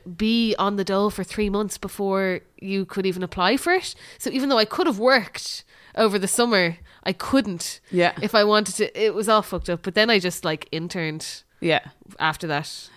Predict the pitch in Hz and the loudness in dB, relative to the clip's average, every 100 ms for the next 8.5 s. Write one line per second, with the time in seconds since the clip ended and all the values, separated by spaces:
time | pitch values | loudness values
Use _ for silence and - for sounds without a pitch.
0 | - 196 202 208 220 226 - 233 220 302 | -2 4 6 8 8 8 8 8 8 8
1 | 196 208 208 202 226 214 202 202 196 190 | 6 6 4 4 4 4 4 0 0 2
2 | 180 - 202 180 185 170 - 160 - 180 | 0 0 0 2 2 2 -2 -6 -4 -4
3 | 185 170 165 - 180 180 170 - - - | -2 -2 -4 -6 -6 -4 -6 -8 -10 -6
4 | 302 311 285 269 269 339 - 240 214 185 | -2 0 0 2 2 2 0 0 0 0
5 | 202 202 190 175 196 156 104 170 170 175 | 0 0 0 2 4 4 2 0 0 -2
6 | 180 170 175 165 185 175 - - 170 170 | -2 -2 0 2 4 2 0 -4 -4 -2
7 | 165 180 170 190 180 175 185 175 165 160 | -2 -2 -4 -2 -2 -2 -2 0 0 -2
8 | 214 202 170 156 | 0 2 2 0